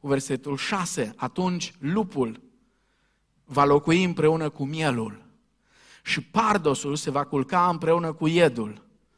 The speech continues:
Vițelul, puiul de leu și vitele îngrășate vor fi împreună și le va mâna un copilaș. Și continuă descrierea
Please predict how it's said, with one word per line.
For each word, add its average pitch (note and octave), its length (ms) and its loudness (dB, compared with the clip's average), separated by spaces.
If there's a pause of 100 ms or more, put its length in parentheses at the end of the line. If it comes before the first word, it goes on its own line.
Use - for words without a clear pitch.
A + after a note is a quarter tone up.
(240)
Vițelul, E3 760 4
puiul G3+ 400 0
de E3+ 140 2
leu F#3 280 2
și - 180 -6
vitele F3 400 -4
îngrășate D3+ 800 -2 (380)
vor C#3 240 0
fi D#3+ 480 -4
împreună C#3 800 -2 (840)
și - 80 -12
le C#3 80 -2
va C3 140 -2
mâna C#3 640 -2 (760)
un B2+ 220 -10
copilaș. B2+ 800 -6 (800)
Și A#2+ 300 -6 (360)
continuă C3+ 680 -4 (580)
descrierea A#2 800 -6